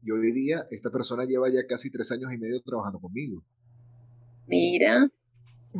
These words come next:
Speaker 2: qué interesante.
Speaker 1: <laughs> ¿Ves? Y entonces se ha ido formando, le tenía pavor a la certificación del curso porque decía, "No, pero es que me da miedo, pero ¿cómo hago?". Se certificó. Hoy día dice que es uno de los mejores consejos que ha recibido en su, en su vida por parte de estos especialistas,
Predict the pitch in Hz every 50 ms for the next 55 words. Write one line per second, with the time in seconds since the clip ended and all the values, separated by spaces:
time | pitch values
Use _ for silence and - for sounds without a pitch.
0 | - - - 262 233 - 262 254 208 214 262 226 202 220 240 247 254 202 170 170
1 | 180 - _ _ _ - - _ - - - - - - 98 123 165 156 - -
2 | _ _ _ _ _ _ _ _ _ - 127 127 113 120 123 120 107 107 110 95
3 | - - 107 107 - 104 107 113 123 131 135 139 143 127 135 151 147 151 151 160
4 | 160 151 - 131 117 113 117 117 120 127 139 139 - 135 127 117 113 117 120 120
5 | 117 107 101 101 - - 101 101 101 - 110 101 - 95 95 107 104 101 90 -
6 | - 104 104 113 117 110 113 - - 117 110 113 - 127 117 - 120 - 107 104
7 | 98 - - 104 110 120 127 117 117 104 - _ 110 107 107 107 107 110 117 117
8 | 120 123 120 113 104 110 101 - - 101 107 110 113 120 120 113 110 104 - -
9 | - 98 - - 101 113 - 107 - - 98 - - - 110 107 101 87 - -
10 | _ _ _ _ _ - - 104 107 110 120 123 120 127 123 - 139 123 - 127
11 | 120 127 131 131 131 131 131 131 113 104 107 101 110 117 123 - 120 104 104 113
12 | 110 113 120 120 120 110 117 113 - 107 104 110 107 113 107 107 95 101 101 101
13 | - 101 98 104 110 113 120 127 127 127 107 107 107 107 - - 104 - 113 110
14 | 110 107 107 127 117 120 113 - 117 101 - 95 92 101 110 107 - 127 143 -
15 | -